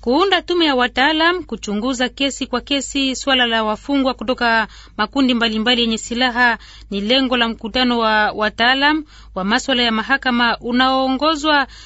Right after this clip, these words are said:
siku ya tatu hii tarehe tisa Agosti hapa Kinshasa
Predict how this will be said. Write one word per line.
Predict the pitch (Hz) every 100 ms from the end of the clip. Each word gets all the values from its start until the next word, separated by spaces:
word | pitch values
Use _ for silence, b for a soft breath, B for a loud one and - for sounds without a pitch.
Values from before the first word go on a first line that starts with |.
| B
siku | - 311 294
ya |
tatu | 285 240 233
hii | 294 294 285 269 247
tarehe | - 240 240 233
tisa | - 277 - 240
Agosti | 214 254 254 -
hapa | 247 254 240
Kinshasa | 240 226 - 269 - 254 247